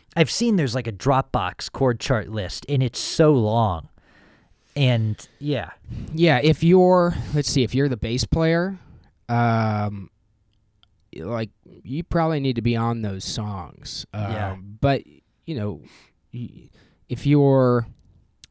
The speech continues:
Speaker 2: if you're the singer and you've got the lyrics and you've heard the song, you can kinda roll with it. Uh,
Speaker 1: Mm-hmm.
Speaker 2: if you're the fiddle player, uh, you know, outside of songs that have kinda signature licks,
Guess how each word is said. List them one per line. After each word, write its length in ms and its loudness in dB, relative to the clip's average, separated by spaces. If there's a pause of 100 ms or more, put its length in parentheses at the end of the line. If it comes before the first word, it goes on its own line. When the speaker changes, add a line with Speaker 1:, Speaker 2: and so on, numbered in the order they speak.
(140)
Speaker 2:
if 240 -8
you're 260 2
the 140 -4
singer 600 -2 (440)
and 280 -4
you've 120 -12
got 200 -4
the 60 -6
lyrics 640 0
and 80 -14
you've 140 -12
heard 220 -2
the 80 0
song, 760 -6
you 140 -10
can 160 -10
kinda 220 -4
roll 280 0
with 200 0
it. 160 -2 (240)
Uh, 60 -8
Speaker 1:
Mm-hmm. 340 0
Speaker 2:
if 140 -10
you're 120 -2
the 100 -10
fiddle 220 4
player, 420 2 (400)
uh, 280 0
you 120 -2
know, 100 0
outside 480 0
of 140 -4
songs 400 0
that 100 -2
have 200 -2
kinda 200 -4
signature 600 -6
licks, 560 -6